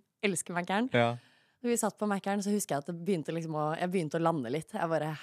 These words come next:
Speaker 1: «Herregud, vi er forlovet.» Og det føltes bare så riktig og så bra. Det
Speaker 2: Og
Speaker 1: er et år siden, ass.
Speaker 2: egentlig deilig også at det ble så spontant.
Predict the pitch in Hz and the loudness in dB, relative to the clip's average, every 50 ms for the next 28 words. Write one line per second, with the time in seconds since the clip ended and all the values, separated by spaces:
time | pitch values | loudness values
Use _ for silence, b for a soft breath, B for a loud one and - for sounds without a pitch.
0 | - - - - - - 117 131 - - _ _ - _ _ _ _ - 175 160 | -14 -18 -20 -20 -20 -20 -20 -20 -20 -20 _ _ -20 _ _ _ _ -4 -4 -4
1 | 143 - 165 143 - - - 165 - - _ _ _ _ _ _ - 185 180 185 | -2 -4 -6 -6 -6 -8 -10 -14 -16 -20 _ _ _ _ _ _ 0 2 2 4
2 | 170 214 190 160 - 160 147 127 143 131 127 127 - _ _ - - - - - | 4 4 2 2 2 -4 -4 -4 -2 -2 -2 -6 -8 _ _ -12 -6 -4 -4 -4
3 | - - - 156 139 143 - _ - - - 147 - - - - 143 143 - 156 | -4 0 0 0 0 0 -2 _ -8 -6 -6 -6 -6 -8 -10 -6 -4 -4 -2 -4
4 | 123 117 - - - _ _ _ _ _ _ _ _ _ _ _ _ _ _ _ | -4 -6 -10 -18 -20 _ _ _ _ _ _ _ _ _ _ _ _ _ _ _
5 | _ _ _ _ _ _ _ _ _ _ _ - - 170 - 202 170 147 - 143 | _ _ _ _ _ _ _ _ _ _ _ 0 4 4 6 6 4 2 2 0
6 | - - 160 143 - - - - 254 415 494 - - 160 160 147 151 170 160 - | -4 -8 -12 -12 -10 -8 -6 -6 -4 -4 -4 0 4 4 4 4 4 2 2 4
7 | 190 170 139 - - 127 120 - 147 - - 170 139 120 107 107 107 - 131 - | 4 4 4 4 2 0 2 2 0 0 0 0 4 4 4 4 4 0 -6 -4
8 | - 156 165 165 - - - 107 127 175 - - - - | -4 -4 -4 -4 -6 -2 2 4 4 4 2 -2 -10 -20